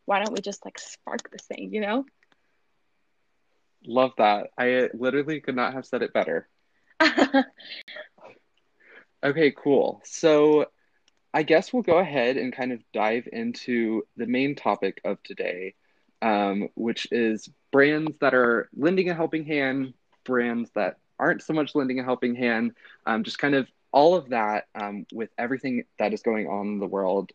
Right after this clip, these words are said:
Speaker 2: uh, with the covid pandemic going on, uh, this resurgence of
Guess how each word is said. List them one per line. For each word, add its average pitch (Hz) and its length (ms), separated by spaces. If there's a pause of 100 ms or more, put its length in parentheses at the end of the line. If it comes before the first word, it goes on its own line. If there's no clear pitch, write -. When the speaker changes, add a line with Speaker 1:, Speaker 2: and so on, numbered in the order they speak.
Speaker 2:
uh, 92 200
with 95 220
the - 80 (140)
covid 110 520 (340)
pandemic 117 480
going 110 320
on, 104 580
uh, 92 240 (100)
this 107 220 (120)
resurgence 117 720
of 101 320